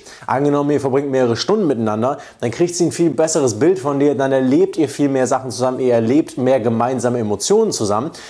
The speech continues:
und dann ist auch die Wahrscheinlichkeit, dass ihr euch wiederseht, größer. Jetzt habt ihr aber nur diese fünfzehn Minuten und du musst dir das so vorstellen. Bei der Frau ist es so, sie trifft dich,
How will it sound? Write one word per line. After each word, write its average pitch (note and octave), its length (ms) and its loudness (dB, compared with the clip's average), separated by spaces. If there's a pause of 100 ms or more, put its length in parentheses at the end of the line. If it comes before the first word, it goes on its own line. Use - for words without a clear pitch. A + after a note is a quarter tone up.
(180)
und A2+ 140 -2
dann C3 100 2
ist C#3 100 -4
auch - 60 0
die B2 140 0
Wahrscheinlichkeit, B2 720 -4
dass A2+ 180 -2
ihr A#2 80 2
euch G2 240 0
wiederseht, A2+ 500 0 (280)
größer. A#2+ 540 0 (200)
Jetzt B2+ 160 -2
habt G#3 160 -2
ihr A3 80 4
aber F3+ 140 0
nur D#3 80 0
diese C3 220 2
fünfzehn D#3+ 440 -2
Minuten E3+ 520 0 (440)
und D#3 540 0
du C#3 60 4
musst F#3+ 240 0
dir F3+ 60 2
das C3 160 0
so C#3 120 2
vorstellen. A2+ 460 -2
Bei G#2 80 2
der G#2 100 0
Frau E3+ 240 -2
ist F#3 120 -4
es D3+ 120 -2
so, D#3+ 280 0
sie E3+ 120 -4
trifft B3 360 -2
dich, G3+ 240 0